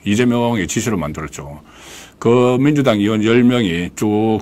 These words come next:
문재인에게 가서 무슨 뭐 대책회의 같은 거, 뭐 원탁, 아, 이렇게 탁자를 놓고 뭐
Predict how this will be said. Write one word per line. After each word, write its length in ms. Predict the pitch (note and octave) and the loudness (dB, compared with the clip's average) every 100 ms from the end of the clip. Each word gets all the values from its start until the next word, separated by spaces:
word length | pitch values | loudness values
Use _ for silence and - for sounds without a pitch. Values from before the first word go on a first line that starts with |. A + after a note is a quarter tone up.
| - | -4
문재인에게 640 | G2+ G2+ A2 G#2+ G#2+ G2+ | -2 2 2 2 2 0
가서 560 | F2 G2 F#2 - D#2+ - - - - | -2 -4 -4 -4 -6 -6 -18 -20 -14
무슨 240 | A2 G2+ G#2 | -10 -8 -6
뭐 100 | D#2+ | -4
대책회의 640 | - G#2+ - F3 C3+ A2 | -2 0 0 0 0 0
같은 260 | G2+ F2 - | -2 -6 -8
거, 140 | F2 | -10
뭐 160 | E2+ E2+ | -8 -2
원탁, 440 | G2+ D#3+ - B2 - - - | 0 0 0 -2 -4 -16 -8
아, 160 | F#2+ | -4
이렇게 320 | F#2+ G#2+ G#2 - - - - | -2 -2 -2 -4 -10 -20 -8
탁자를 340 | - E3 G#3 D#3 | -4 2 4 4
놓고 360 | G#2+ - D2 - - - - - _ _ _ _ - | 2 -2 -10 -12 -20 -20 -20 -20 _ _ _ _ -16
뭐 120 | A#2+ | -14